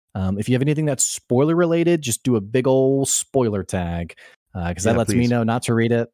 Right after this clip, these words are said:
Speaker 1: <laughs> And, uh, my man Will will be the one to respond to
Speaker 2: <laughs>
Speaker 1: that. So include your spoiler tag. And, uh, also don't forget, we're available on Twitter at the Pixelis as
Speaker 2: That's
Speaker 1: well.
Speaker 2: right.
Speaker 1: Um, and you can also follow this podcast on Spotify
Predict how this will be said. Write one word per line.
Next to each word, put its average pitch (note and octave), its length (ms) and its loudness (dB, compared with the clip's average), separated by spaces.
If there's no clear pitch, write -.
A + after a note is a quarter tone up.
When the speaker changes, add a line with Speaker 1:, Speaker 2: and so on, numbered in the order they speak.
Speaker 1:
<laughs> - 440 -6
And, C#3 280 -2
uh, G#2 320 0
my A2+ 80 2
man A2 240 2
Will A2 200 2
will G#2+ 80 0
be G#2+ 80 0
the G#2+ 120 0
one G#2 200 0
to - 80 -6
respond F#2+ 360 -2
to F#2 60 -2
Speaker 2:
<laughs> - 60 -4
Speaker 1:
that. F#2 220 -4
So - 120 -6
include G#2 220 -2
your A2 60 -2
spoiler A2 300 0
tag. G#2+ 440 -2
And, F#2+ 260 0
uh, G2 120 0
also A2+ 260 -2
don't C3 100 0
forget, C3 360 -2
we're A2 280 2
available A#2 840 0
on G#2+ 220 0
Twitter A#2+ 460 -2
at A2 160 -4
the A2+ 120 -6
Pixelis - 680 -8
as F#2 120 -6
Speaker 2:
That's E2+ 40 -10
Speaker 1:
well. F2+ 160 -2
Speaker 2:
right. F2+ 180 0
Speaker 1:
Um, F2 380 -4
and - 120 -8
you G2+ 80 -4
can G#2+ 100 0
also C3+ 280 0
follow C#3+ 280 0
this C#3 140 -2
podcast C3+ 580 -2
on B2+ 200 0
Spotify B2 520 -2